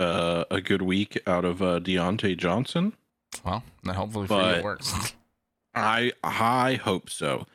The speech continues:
Speaker 1: And having said this, it's gonna completely tank me, even though I'm now three and three and my, my season is looking worse and worse every week with a terrible outlook. Um, but there's just something about the Dolphins right now that I'm just hoping that,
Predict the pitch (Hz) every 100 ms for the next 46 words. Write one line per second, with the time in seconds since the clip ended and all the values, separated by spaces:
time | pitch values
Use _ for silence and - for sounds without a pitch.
0 | _ _ - 117 90 87 - 123 113 113
1 | 117 - 78 - 92 87 90 85 104 101
2 | 104 110 104 - 104 98 101 - - _
3 | - 92 87 90 90 87 87 92 92 -
4 | 92 85 85 92 98 92 85 85 _ -
5 | 92 85 85 - 95 85 85 78 - _
6 | _ 76 76 - 85 - 85 82 87 90
7 | 90 - 78 87 90 - 82 80 95 101
8 | - 73 - - 90 82 80 85 98 104
9 | 107 - - - _ _ 82 85 82 85
10 | 76 - 107 95 - 107 101 92 - 117
11 | 117 113 101 95 90 92 98 - 85 82
12 | 87 92 - 104 98 - 98 87 95 98
13 | 98 87 82 85 - - 104 - 98 95
14 | 85 78